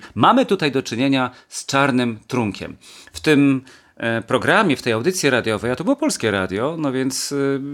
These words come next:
e, źródło, mm, pod tym względem interesujące, że państwowe. Była mowa, że to wspaniałe, że nagrody na festiwalach i tak dalej, i tak dalej. Więc traf chciał, że jakiś czas później byłem na zdjęciach, właśnie w okolicach Wałbrzycha. Powiedziałem o tym kolegom z ekipy, żeby pojechać, zobaczyć.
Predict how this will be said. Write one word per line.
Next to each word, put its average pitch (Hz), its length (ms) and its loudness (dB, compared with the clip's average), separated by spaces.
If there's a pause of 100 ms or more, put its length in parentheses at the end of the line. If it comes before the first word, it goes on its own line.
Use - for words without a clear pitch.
(140)
e, 139 60 -2
źródło, 135 520 2 (360)
mm, 123 340 0
pod - 200 -4
tym 139 140 2
względem 127 640 2
interesujące, 123 800 0
że 120 120 -4
państwowe. 127 680 0
Była 160 220 0
mowa, 139 320 4
że 104 100 -10
to 117 100 -8
wspaniałe, 135 560 0
że 127 120 -2
nagrody 120 380 0
na 117 120 -2
festiwalach 123 580 -4
i 120 60 -10
tak 107 140 -8
dalej, 123 240 0
i 117 40 -8
tak 107 180 -8
dalej. 85 300 -6 (360)
Więc 240 200 0
traf 269 300 4
chciał, 180 480 0
że 131 260 2
jakiś 190 280 -2
czas 156 200 -2
później 123 340 0
byłem 143 200 2
na 147 100 4
zdjęciach, 110 540 0
właśnie 196 260 -2
w 156 40 2
okolicach 143 480 0
Wałbrzycha. 95 560 -4
Powiedziałem 233 420 0
o 160 40 2
tym 131 140 0
kolegom 127 340 2
z 101 60 -4
ekipy, 113 380 -4
żeby 113 180 -4
pojechać, 110 440 -2
zobaczyć. 95 520 -4